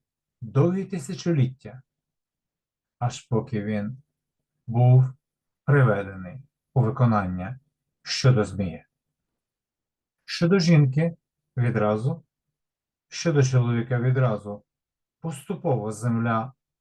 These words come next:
і все, що було сказано, привела їх в таке положення.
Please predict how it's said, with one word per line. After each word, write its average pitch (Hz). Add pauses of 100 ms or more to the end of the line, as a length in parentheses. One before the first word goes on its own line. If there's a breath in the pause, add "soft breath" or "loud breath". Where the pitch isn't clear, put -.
(180)
і 139
все, 120
що 113
було 104
сказано, 143
привела 113
їх 110
в -
таке 131
положення. 110